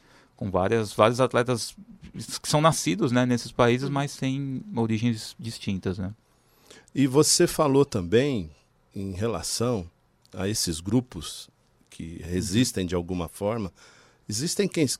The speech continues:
Speaker 3: questões ligadas ao racismo, por exemplo?
Speaker 1: É,
Speaker 3: Porque
Speaker 1: tem
Speaker 3: você vê, a gente pode observar
Speaker 1: Aham.
Speaker 3: algumas seleções, por exemplo, a Alemanha,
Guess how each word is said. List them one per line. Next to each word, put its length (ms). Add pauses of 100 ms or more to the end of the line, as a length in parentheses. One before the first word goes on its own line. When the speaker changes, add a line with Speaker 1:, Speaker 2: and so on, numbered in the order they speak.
Speaker 3:
questões 720
ligadas 560
ao 100
racismo, 560
por 200
exemplo? 400
Speaker 1:
É, 400 (440)
Speaker 3:
Porque 300
Speaker 1:
tem 220
Speaker 3:
você 320
vê, 520 (220)
a 80
gente 240
pode 260
observar 760 (100)
Speaker 1:
Aham. 260
Speaker 3:
algumas 380
seleções, 720
por 160
exemplo, 360
a 40
Alemanha, 640